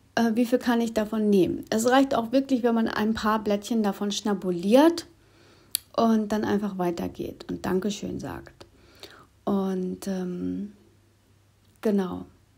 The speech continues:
Ansonsten einfach schaut, dass man sich Gebiete aussucht und findet, die dann wirklich, äh, voll sind mit Bärlauch, wo man dann wirklich auch sagen kann, okay, hier kann ich dann, äh, auch solche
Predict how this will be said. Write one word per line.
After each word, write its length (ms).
Ansonsten 380
einfach 360
schaut, 420
dass 160
man 200
sich 320
Gebiete 600
aussucht 720
und 200
findet, 640
die 80
dann 180
wirklich, 420
äh, 120
voll 480
sind 300
mit 180
Bärlauch, 500
wo 100
man 140
dann 220
wirklich 400
auch 220
sagen 260
kann, 240
okay, 260
hier 220
kann 240
ich 240
dann, 300
äh, 260
auch 180
solche 500